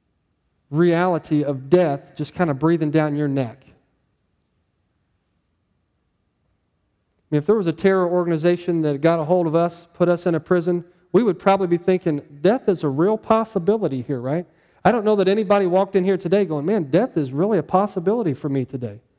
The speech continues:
I might really die today." The truth is we might, but we probably didn't think that. But sitting in a prison where you know people are thinking about taking your life, snuffing you out because what you're spreading in their view is heresy, it's terrible,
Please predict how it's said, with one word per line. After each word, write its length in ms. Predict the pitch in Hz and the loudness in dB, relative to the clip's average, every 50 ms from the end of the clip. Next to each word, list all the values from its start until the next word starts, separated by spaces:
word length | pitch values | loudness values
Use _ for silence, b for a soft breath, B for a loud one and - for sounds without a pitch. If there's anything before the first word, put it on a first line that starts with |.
| _ _ _ _ | _ _ _ _
I 100 | - 202 | -4 -2
might 280 | 254 233 190 185 202 196 | 0 2 2 0 0 0
really 260 | 180 190 220 233 254 233 | -2 -2 0 0 0 0
die 280 | 208 247 254 262 269 | 0 0 0 -2 -4
today." 380 | - - 156 131 131 110 - - _ _ _ _ _ _ _ _ _ _ _ _ _ _ _ _ _ _ _ - | -6 -6 -6 -4 -4 -6 -6 -10 _ _ _ _ _ _ _ _ _ _ _ _ _ _ _ _ _ _ _ -14
The 80 | 139 | -12
truth 260 | - - 233 226 - 196 | -6 -4 -4 0 2 2
is 140 | 180 156 | 2 2
we 120 | 147 165 156 | 2 0 0
might, 380 | 156 156 180 240 247 214 170 | 2 2 2 2 0 0 -2
but 100 | 147 160 | -2 -2
we 120 | 156 160 160 | -2 -2 -2
probably 320 | 160 - 185 180 180 170 | -2 0 0 0 0 0
didn't 220 | 165 180 175 170 170 | 0 0 -2 -2 -4
think 340 | - - 233 226 - - | -2 -2 -2 -2 -2 -4
that. 220 | - 117 101 - - _ _ _ _ _ _ _ _ _ _ _ _ _ _ _ _ _ _ _ _ _ | -8 -8 -8 -10 -16 _ _ _ _ _ _ _ _ _ _ _ _ _ _ _ _ _ _ _ _ _
But 100 | - - | -20 -20
sitting 460 | - - - - - - 214 208 196 180 | -20 -20 -20 -6 0 2 2 2 2 2
in 140 | 180 170 | 2 2
a 40 | 156 | 0
prison 440 | 147 - 214 214 214 180 180 170 165 | 0 0 2 2 2 2 0 0 2
where 140 | 170 170 170 | 2 2 2
you 180 | 165 165 165 | 2 0 0
know 240 | 165 170 185 208 208 | 2 2 2 0 0
people 340 | 196 - 196 185 - - 175 | 0 -2 -4 -2 -2 0 0
are 60 | 160 | 0
thinking 280 | 151 - 185 180 - 170 | 0 0 -2 0 0 0
about 220 | 160 165 165 156 | 0 0 0 0
taking 300 | - 196 185 185 180 165 | 0 0 0 0 0 0
your 80 | 160 151 | 0 0
life, 280 | 160 180 202 190 170 | 0 2 0 0 -2
snuffing 480 | - - - - 180 180 175 - - 165 | -4 -8 -4 0 0 0 0 0 0 0
you 140 | 160 160 165 | 2 2 2
out 200 | 165 175 175 156 | 2 0 0 -2
because 200 | 160 - 165 143 | -4 -4 -4 -2
what 220 | 147 165 165 - - | 0 -2 -2 -2 -4
you're 80 | 170 | -4
spreading 440 | 165 - - - 165 165 165 165 160 | -4 -6 -4 0 0 0 2 0 0
in 100 | 147 151 | 0 0
their 180 | 170 208 240 202 | 2 2 0 0
view 300 | 156 151 139 147 160 160 | 0 0 0 0 0 0
is 320 | 156 156 - - - - _ _ _ _ _ | -2 -6 -10 -16 -20 -20 _ _ _ _ _
heresy, 640 | - - 170 202 240 214 156 143 - - 139 143 165 | -4 0 2 2 2 2 0 -2 -4 -4 -2 0 0
it's 140 | 175 - - | -2 -4 -4
terrible, 560 | - - 180 233 247 175 135 127 131 160 - | -2 0 0 0 0 -2 -4 -4 -6 -6 -8